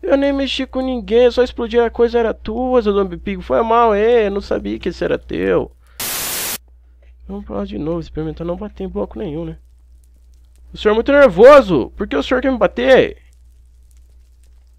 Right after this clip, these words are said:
Por que essa raiva de mim? Eh, desculpa, não sabia que era do senhor isso aí.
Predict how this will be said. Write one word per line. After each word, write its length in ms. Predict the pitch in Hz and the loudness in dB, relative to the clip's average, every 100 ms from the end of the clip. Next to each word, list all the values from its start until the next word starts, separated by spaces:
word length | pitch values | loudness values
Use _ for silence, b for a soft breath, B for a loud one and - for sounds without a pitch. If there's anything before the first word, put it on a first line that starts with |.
| - - - _ - | -20 -20 -20 _ -16
Por 140 | 254 | -8
que 80 | 277 | -6
essa 220 | 277 262 | -2 -2
raiva 320 | 240 269 240 | 2 2 2
de 100 | 233 | -6
mim? 340 | 269 285 127 - - - - - - - - - - - - - - _ - - - - | -2 -2 -4 -8 -20 -20 -20 -20 -20 -20 -20 -20 -20 -20 -20 -20 -20 _ -20 -20 -20 -20
Eh, 200 | 247 247 240 | -12 -10 -10
desculpa, 680 | - - 233 277 277 202 | -16 -10 -2 0 0 0
não 80 | 165 | 0
sabia 260 | 202 196 - | -2 -6 -4
que 60 | |
era 100 | 233 | -4
do 60 | 175 | -6
senhor 340 | - 143 123 | -6 -4 -2
isso 180 | 113 - | -6 -10
aí. 280 | 113 92 | -12 -12